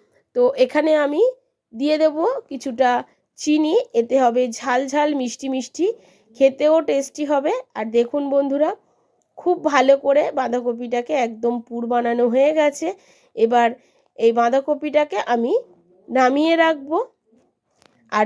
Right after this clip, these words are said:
যেমনভাবে আমি এই পিঠের খামিরটা তৈরি করব, সেম প্রসেসে আপনারা খামিরটা তৈরি করার চেষ্টা করবেন, তাহলে কিন্তু খুবই সফট থাকবে অনেকক্ষণ ধরে। এখন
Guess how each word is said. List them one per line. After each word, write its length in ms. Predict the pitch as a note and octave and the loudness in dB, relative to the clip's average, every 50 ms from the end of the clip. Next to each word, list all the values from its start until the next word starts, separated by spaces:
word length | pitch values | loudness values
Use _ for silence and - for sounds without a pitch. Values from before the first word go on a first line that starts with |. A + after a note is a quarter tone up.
| A3+ A3+ A#3 | 0 2 4
যেমনভাবে 640 | C4+ C4+ C4 C#4 D4+ F4+ F#4+ F#4 F#4 F#4+ F4 E4+ E4+ F4 F4 - B3 A#3+ | 4 4 4 4 4 4 4 2 2 0 0 0 0 0 0 0 -2 -2
আমি 160 | A#3+ A#3+ B3 B3 B3 | -2 -2 -2 -2 -4
এই 80 | B3+ A#3+ - | -4 -6 -8
পিঠের 320 | - C4 A#3+ - E4+ E4 E4 - - | -10 -10 -6 -4 -4 -4 -4 -6 -2
খামিরটা 480 | - A#3+ A#3 B3+ C4+ C4 - - D4+ D4+ D4 D4 | 0 0 0 0 -2 -4 0 0 0 2 2 2
তৈরি 220 | D4 D4 D4+ D#4+ D4+ E4 | 0 0 0 -2 0 2
করব, 200 | D#4 C#4+ C4+ A#3 C4+ E4+ G#4 F#4+ - - | 4 4 4 4 0 -2 -2 -4 -10 -10
সেম 240 | - D#4+ D#4 D#4 E4 F4 E4+ F4 - | -6 -2 -2 0 0 -2 -2 -4 -4
প্রসেসে 500 | C#4 B3 A#3+ A#3+ - D4 C#4 D4 D4 D4 - - | -2 -2 -2 -2 -4 -6 -4 -2 0 0 0 0
আপনারা 340 | A3 - A3+ A3+ A3 A3+ B3+ F#4+ G#4+ - - - - - - | -2 -4 -4 -4 -2 -2 -2 -2 -4 -8 -18 -20 -20 -16 -6
খামিরটা 460 | - B3+ C4 C#4+ D4+ - A#3 - D#4+ D#4 D4+ C#4 | 0 0 2 2 0 -2 0 0 0 0 2 0
তৈরি 220 | C4 C4 B3 C4+ B3+ | -2 0 -2 -2 -2
করার 220 | C4+ B3+ B3+ C4 B3+ - | 0 2 2 0 -2 -2
চেষ্টা 260 | A#3 A#3+ A#3+ - D4+ D4+ | -4 -4 -4 -4 -6 -4
করবেন, 360 | D4+ D#4 D4+ D4 C#4+ E4 F#4 G4 F4+ - | 0 0 -2 0 0 0 -2 -2 -2 -2
তাহলে 300 | B3+ A3 A3+ B3 B3+ C4+ C4 - | -2 0 0 0 0 -2 -4 -4
কিন্তু 260 | C#4 C#4 C4 B3+ D4+ F#4 A4+ - _ _ _ _ _ _ - | -8 -8 -6 -4 -2 -4 -4 -4 _ _ _ _ _ _ -12
খুবই 360 | - - E4 D#4+ D4+ E4+ F4+ F#4 F4+ - | -4 -2 -2 0 2 2 2 0 0 0
সফট 280 | - D4 B3+ C4 B3 _ - - D4 | 2 2 2 2 0 _ -12 -6 -4
থাকবে 280 | C4+ A#3+ B3 C4 F#4 A4+ A4 D4+ | -4 -4 -4 -4 -2 -2 0 0
অনেকক্ষণ 400 | B3 A3+ A3 A3 - - - A3 G#3 A#3 | 0 0 -2 -4 -6 -8 -6 -6 -4 -4
ধরে। 180 | A#3 G3+ G3+ G3 G#3 - _ _ _ _ _ _ _ _ _ - | -4 -4 -6 -8 -10 -12 _ _ _ _ _ _ _ _ _ -4
এখন 260 | - B3+ B3+ D4+ | -4 -2 2 2